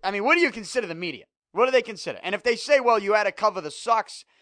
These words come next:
at one point," well, I cover the Sox right now just in a more entertaining fashion uh, than just, you know, the, the reporting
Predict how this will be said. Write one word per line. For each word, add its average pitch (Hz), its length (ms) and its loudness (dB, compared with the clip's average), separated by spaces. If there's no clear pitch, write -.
at 156 160 -2
one 147 180 -4
point," 127 320 -8
well, 170 240 2
I 180 80 0
cover 254 240 2
the 220 80 -4
Sox 180 360 0
right 156 160 -2
now 151 260 2
just 180 280 -10
in 185 80 -6
a 160 60 -6
more 170 260 0
entertaining 185 560 -10
fashion 147 640 -4
uh, 151 160 -2
than 156 240 -4
just, 151 320 -8
you 147 100 -10
know, 123 220 -4
the, 135 340 -10
the 135 120 -12
reporting 127 640 0